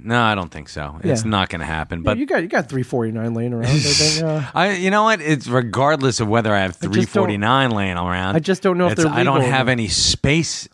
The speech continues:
Speaker 1: left.
Speaker 2: Oh, all right.
Speaker 1: It's, oh my God, and the poop in the backyard is horrendous.
Speaker 2: Oh, and I
Speaker 1: That's
Speaker 2: heard,
Speaker 1: what
Speaker 2: uh, I heard, uh, like, in the winter, like, uh, you know, they'll hop up and sleep on the bed with you. Like, they, they're very warm.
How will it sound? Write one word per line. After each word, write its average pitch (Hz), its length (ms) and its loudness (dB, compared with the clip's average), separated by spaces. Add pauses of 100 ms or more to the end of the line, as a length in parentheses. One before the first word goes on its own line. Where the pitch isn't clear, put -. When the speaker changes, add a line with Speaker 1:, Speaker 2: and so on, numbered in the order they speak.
(140)
Speaker 1:
left. 87 520 -6 (280)
Speaker 2:
Oh, 127 200 4
all 139 100 2
right. 101 300 -2
Speaker 1:
It's, 113 400 -2
oh 113 160 2
my 92 140 -2
God, 101 400 0
and 101 440 -6 (360)
the 120 80 -6
poop 139 280 0
in 131 100 4
the 123 80 0
backyard 123 760 4
is 95 580 -4
horrendous. 82 920 -2
Speaker 2:
Oh, 208 100 0
and 214 100 -2
I 196 120 0
Speaker 1:
That's 196 60 -2
Speaker 2:
heard, 220 200 0
Speaker 1:
what 220 80 0
Speaker 2:
uh, 214 180 0
I 185 100 0
heard, 208 200 0
uh, 208 160 0
like, 190 140 0
in 190 140 0
the 180 60 2
winter, 175 300 0
like, 127 260 0
uh, 123 140 2
you 110 80 -2
know, 123 140 0
they'll 123 100 0
hop 127 180 0
up 123 140 0
and 113 100 -6
sleep 123 220 -4
on 117 80 0
the 107 80 -2
bed 107 220 -4
with 117 180 -4
you. 131 100 0
Like, 117 180 0
they, 120 240 2
they're 127 260 -2
very 143 200 6
warm. 110 440 4